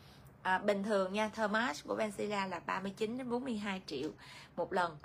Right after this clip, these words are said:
Thì bây giờ á, là để mà có được cái giá hai mươi lăm triệu này thì Benzilla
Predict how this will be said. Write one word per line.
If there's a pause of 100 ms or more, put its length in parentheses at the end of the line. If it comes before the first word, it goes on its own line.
(420)
Thì
bây
giờ
á, (220)
là (360)
để
mà
có
được
cái
giá
hai
mươi
lăm
triệu
này
thì
Benzilla